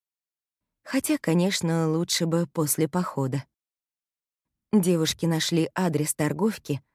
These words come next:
довольно быстро. Зою злило, что у женщины в доме на столе и на специальных полках — было разложено столько тканей. Отличных тканей.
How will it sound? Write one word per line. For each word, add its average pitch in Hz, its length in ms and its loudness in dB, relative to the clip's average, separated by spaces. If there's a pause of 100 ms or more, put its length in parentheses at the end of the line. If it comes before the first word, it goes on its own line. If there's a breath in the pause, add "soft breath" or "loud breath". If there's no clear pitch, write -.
(180)
довольно 202 460 4
быстро. 147 480 -2 (920)
Зою 175 400 4
злило, 160 460 0
что 151 240 -2
у 147 120 2
женщины 147 540 0
в 131 80 -6
доме 165 300 2
на 143 100 2
столе 151 480 0 (400)
и 170 140 2
на 165 80 2
специальных 160 680 -2
полках — 202 560 -2 (640)
было 185 320 4
разложено 160 640 0
столько 175 460 0
тканей. 143 520 -2 (680)
Отличных 151 840 -2
тканей. 139 520 -2